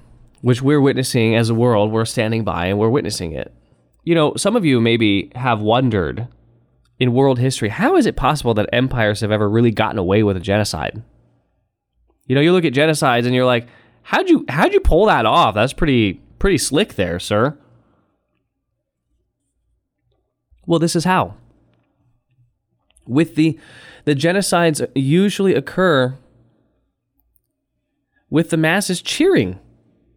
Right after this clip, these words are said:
cheering the genocides. And that's what we're witnessing in northern Gaza, um, as we speak. It needs to be said that not all Palestinians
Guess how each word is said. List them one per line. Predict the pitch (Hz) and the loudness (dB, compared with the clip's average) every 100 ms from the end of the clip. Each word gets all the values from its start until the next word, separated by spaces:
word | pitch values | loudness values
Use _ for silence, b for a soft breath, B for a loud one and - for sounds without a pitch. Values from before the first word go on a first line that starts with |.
| _ _ _ _ | _ _ _ _
cheering | - 277 381 339 131 | -2 2 4 4 2
the | 110 | 0
genocides. | 104 80 104 90 92 - - - _ _ _ _ _ _ _ _ _ _ - - | -2 -4 -4 -4 -6 -6 -14 -20 _ _ _ _ _ _ _ _ _ _ -14 -4
And | |
that's | 123 120 | -2 0
what | 135 | 0
we're | 107 | 2
witnessing | 104 110 101 - 98 92 b b b b b | 2 0 -2 -4 -4 -6 b b b b b
in | - 113 104 - | -2 0 0 0
northern | 104 101 92 90 | 0 0 0 -2
Gaza, | 104 110 95 85 82 98 - _ - | 0 0 0 -2 -4 -8 -20 _ -10
um, | 85 90 85 | -6 -6 -6
as | 92 92 | -6 -8
we | 87 | -10
speak. | - - - - _ _ _ _ b b b b b b b b _ _ _ _ _ _ _ _ _ _ | -10 -10 -12 -16 _ _ _ _ b b b b b b b b _ _ _ _ _ _ _ _ _ _
It | 160 | -2
needs | 135 202 220 | 0 0 0
to | - | -2
be | 143 135 | 0 0
said | 120 - 202 123 98 82 | 0 0 0 0 -2 -2
that | 127 123 - - - | 0 -2 -4 -14 -6
not | 135 185 - - | -2 0 -2 -4
all | - 208 185 | -2 0 0
Palestinians | - 175 143 123 - 165 113 92 95 - - | 0 0 0 -2 -4 -2 -2 -2 -6 -10 -14